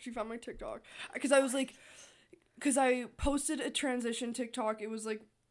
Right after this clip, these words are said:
fucking one of the ones where it's, like, you post, like, a baby picture, then you post a picture of you now, whatever, I'm fucking cringy, get over it. I post on TikTok, get over it. Um, actually, not that much.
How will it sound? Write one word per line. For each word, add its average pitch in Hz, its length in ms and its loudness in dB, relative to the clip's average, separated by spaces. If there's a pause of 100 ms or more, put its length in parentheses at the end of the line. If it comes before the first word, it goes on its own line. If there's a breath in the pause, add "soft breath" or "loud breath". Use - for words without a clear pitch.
(160)
fucking 247 380 -6
one 220 120 0
of 226 80 -2
the 220 100 -2
ones 220 340 -2
where 220 180 4
it's, 214 140 0
like, 208 180 2
you 214 80 0
post, 220 220 -4
like, 240 100 -4
a 247 60 -2
baby 208 240 -8
picture, 240 340 -4
then 214 120 0
you 208 80 -6
post 214 200 -8
a 214 40 -12
picture 226 260 -8
of 208 80 -6
you 208 120 -6
now, 170 280 -2
whatever, 185 440 -2
I'm 190 120 -4
fucking 202 260 -10
cringy, 185 340 -10
get 185 100 -8
over 180 220 -8
it. 180 240 -14
I - 40 -10
post 196 240 -8
on 202 80 -6
TikTok, 196 320 -8
get 196 100 -8
over 185 200 -8
it. 180 140 -12 (100)
Um, 180 260 -6
actually, 233 460 -6
not 185 220 -6
that 180 120 -8
much. 175 300 -12